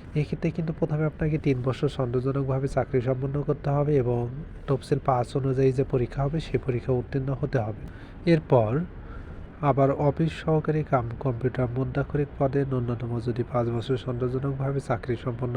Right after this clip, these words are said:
করতে পারেন, তাহলে পদোন্নতির নীতিমালা অনুযায়ী পদোন্নতি পেয়ে উচ্চমান সহকারী পদে যেতে পারবেন। এরপর উচ্চমান সহকারী পদে আবার সাত বছর যদি সন্তোষজনকভাবে চাকরি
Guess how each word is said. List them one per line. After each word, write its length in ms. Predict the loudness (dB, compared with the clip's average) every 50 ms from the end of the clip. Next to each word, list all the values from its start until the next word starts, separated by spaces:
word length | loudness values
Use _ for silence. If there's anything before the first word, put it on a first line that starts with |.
| -4 -4 -2
করতে 220 | -4 -4 -2 -2
পারেন, 280 | -4 -2 -2 -2 -2 -2 -4 -8 -12 -14 -14 -14 -16 -16 -16 -14 -14 -14 -14 -14 -14 -14 -14 -14 -14 -14 -14 -10 -4 0
তাহলে 500 | 0 2 2 0 -2 -2 -2 0 0 0 0 -2 -4 -4 -2 0
পদোন্নতির 600 | 2 2 2 2 0 0 0 -2 -2 -2 -2 0 0
নীতিমালা 400 | -2 0 0 0 0 0 0 0
অনুযায়ী 420 | 0 0 -2 -2 0 0 0 0 0 -2 -2 2
পদোন্নতি 540 | 2 2 2 2 0 -2 -2 -2 -2 -2 -2
পেয়ে 300 | 2 4 4 4 4 2 0 -4 -6 -14 -14 -14 -16 -16 -16 -8 -2 0
উচ্চমান 400 | 0 0 0 -2 -2 0 -2 -4 -4 -6 -2
সহকারী 380 | 0 0 0 2 2 2 0 2 0
পদে 280 | -2 -2 0 0 0 -2 -2 -6 -8 -8 -6 -2 2
যেতে 200 | 2 2 2 2
পারবেন। 420 | 0 0 0 0 0 -2 -4 -6 -6 -8 -12 -14 -16 -16 -14 -14 -14 -14 -14 -14 -12 -12 -12 -12 -14 -14 -16 -16 -16 -16 -16 -16 -16 -6 0 2
এরপর 220 | 2 4 4 4 4
উচ্চমান 420 | 4 4 2 2 0 2 2 0 -2 -2
সহকারী 360 | 2 4 4 4 4 4 4 4 2
পদে 180 | 2 2 2 2 2
আবার 180 | 2 0 -2 -2 -2 -2
সাত 180 | -2 0 0 0 0
বছর 220 | -2 0 2 2 2 4
যদি 160 | 4 4 2
সন্তোষজনকভাবে 800 | 2 0 -2 -2 0 2 2 2 2 0 0 0 0 0 0 0
চাকরি 360 | -2 0 -2 -2 -2 0 -2